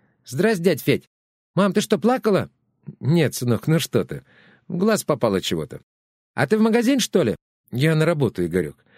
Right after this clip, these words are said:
"Мам, а в магазин когда? У нас мороженого нету". "Каждый день мороженое есть вредно. Полезно. У меня денег нет каждый божий день мороженое покупать".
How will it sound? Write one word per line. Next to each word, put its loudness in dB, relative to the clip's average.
"Мам, 2
а 0
в -2
магазин 2
когда? 0
У -2
нас 2
мороженого 2
нету". 2
"Каждый 2
день 2
мороженое 0
есть -2
вредно. 0
Полезно. 0
У -8
меня 2
денег 2
нет 0
каждый 0
божий 2
день 2
мороженое 2
покупать". -4